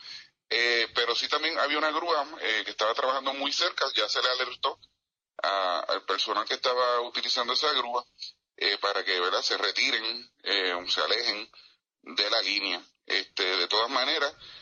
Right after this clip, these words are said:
eh, la línea, bueno, después que se hizo la poda, y después que se habló con, con lo-, con los de la grúa, pues entró en servicio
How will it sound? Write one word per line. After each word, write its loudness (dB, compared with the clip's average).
eh, 0
la 0
línea, -2
bueno, -4
después -4
que -2
se 0
hizo 2
la 2
poda, 0
y -6
después -4
que 0
se 0
habló -2
con, -4
con 0
lo-, 2
con -2
los 0
de 2
la 2
grúa, 0
pues -2
entró 0
en 0
servicio -2